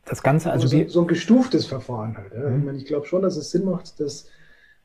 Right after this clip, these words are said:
Speaker 2: äh, sagen wir mal so, der First, First-Level, äh, Betrieb von Leuten gemacht wird, deren Spezialität Betrieb ist.
Speaker 1: Mhm.
Speaker 2: Weil das ist an sich ein, ein komplexes Skillset, das wahnsinnig viel erfordert. Und, ähm,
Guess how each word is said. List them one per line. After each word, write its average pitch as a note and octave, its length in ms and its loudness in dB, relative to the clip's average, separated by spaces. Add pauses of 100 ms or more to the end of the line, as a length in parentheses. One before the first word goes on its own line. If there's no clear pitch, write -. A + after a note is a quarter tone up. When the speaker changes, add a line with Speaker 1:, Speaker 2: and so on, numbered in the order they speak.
(180)
Speaker 2:
äh, C#3 240 -4
sagen C#3 200 -4
wir C#3 100 -2
mal C#3 120 -2
so, C3+ 100 -4
der B2+ 200 -6
First, - 600 -10
First-Level, D3 1400 -4
äh, C#3+ 100 -12
Betrieb - 420 -6 (120)
von C3 180 -10
Leuten C#3 260 -8
gemacht B2+ 440 -10
wird, C#3 280 -6 (800)
deren C3+ 200 -4
Spezialität B2+ 920 -8
Betrieb B2+ 360 -14
ist. - 280 -20 (500)
Speaker 1:
Mhm. A2+ 220 0
Speaker 2:
Weil A2+ 400 -8 (180)
das B2+ 160 -12
ist - 160 -8
an C#3 160 -8
sich E3 200 -2
ein, D3+ 180 -4
ein C#3+ 360 -6
komplexes D3 580 -6
Skillset, D#3 640 -4
das B2+ 140 -12
wahnsinnig C3+ 420 -10
viel C#3+ 200 -16
erfordert. A2+ 500 -12 (840)
Und, A#2 640 -6
ähm, G#2+ 580 -6